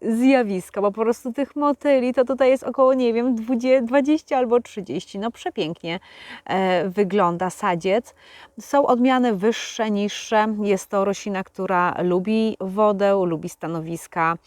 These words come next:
e, słoneczne. U mnie tutaj nad rowem melioracyjnym ma bardzo dobre warunki. W tym miejscu jest troszeczkę niski, czyli ma około metr sześćdziesiąt, ale, e,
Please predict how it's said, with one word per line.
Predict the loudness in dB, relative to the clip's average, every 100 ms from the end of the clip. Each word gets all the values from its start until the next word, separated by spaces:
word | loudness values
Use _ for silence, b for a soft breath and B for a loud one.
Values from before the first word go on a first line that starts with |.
| B B B
e, | -2 0 0
słoneczne. | -2 0 0 2 -2 -4 -4 -2 -2 -4 B B B
U | -2
mnie | 0 -2
tutaj | -4 -6 -2 0 0
nad | 0 0 0
rowem | 0 0 0
melioracyjnym | 0 0 0 0 -2 -4 -4 -4 -2
ma | -2
bardzo | 0 0 0 -2
dobre | -2 -2 -2 -4 -8 -8
warunki. | -4 -2 0 -2 -6 -4 -2 -4 b b b
W | -2
tym | 2 4
miejscu | 2 0 -2 -2
jest | -2 -4
troszeczkę | -10 -6 -6 -6 -6 -6 -6 -8
niski, | -4 -2 -4 -10 -12 -4 0 0 0
czyli | 4 6 6 4
ma | 0 0 0
około | 2 6 8 6 4
metr | 0 -4
sześćdziesiąt, | -6 -2 -2 -2 -4 -4 -6 -8 B B B B 0
ale, | 2 4 4 2 0
e, | 0 0 0